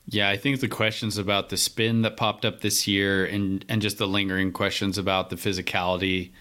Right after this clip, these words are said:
uh, that he has would, would make me, put me in more of the pessimistic bucket for Tink Hence. Um, but you do make a point, like, the fastball is good. It's got good life. It comes from a low angle.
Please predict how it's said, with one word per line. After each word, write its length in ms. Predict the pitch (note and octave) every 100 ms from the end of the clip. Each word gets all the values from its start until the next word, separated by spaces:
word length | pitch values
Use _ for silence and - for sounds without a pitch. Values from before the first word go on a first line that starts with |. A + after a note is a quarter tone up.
| - - _ - -
uh, 400 | - G2 G2 F#2
that 200 | G#2 G2
he 160 | G2
has 520 | F2+ F2+ F2+ F2+ F2+ -
would, 280 | - F#2+ F2 - -
would 120 | G2
make 220 | F#2 F#2 F#2+
me, 300 | F#2 F2 F2
put 320 | - - E3+
me 120 | A#2
in 120 | G#2
more 180 | G2+ G2+
of 120 | F#2
the 60 | F2+
pessimistic 720 | - F#2+ - G2 - G#2 F#2+
bucket 560 | A2+ G#2 G2 G#2+ F#2+ -
for 160 | A2 G2+
Tink 220 | G#2 G2
Hence. 480 | G2 G2 - - - - - - - - -
Um, 500 | F2+ E2+ E2+ E2+ F2 - _
but 240 | B2+ B2 -
you 160 | C3+
do 100 | C3
make 180 | B2 A2+
a 40 |
point, 300 | A2+ F#2+ F#2 F#2
like, 160 | F#2
the 60 | F#2
fastball 540 | - F#2 - G2 G2
is 120 | F#2+
good. 480 | - F#2+ F#2+ F#2+ F#2+ -
It's 140 | A2+
got 220 | - E2 -
good 140 | F2
life. 280 | F2+ F2+ -
It 60 |
comes 200 | - F2+
from 160 | - F#2
a 40 | F2+
low 200 | F#2 F#2
angle. 520 | F#2 F#2 F#2 F2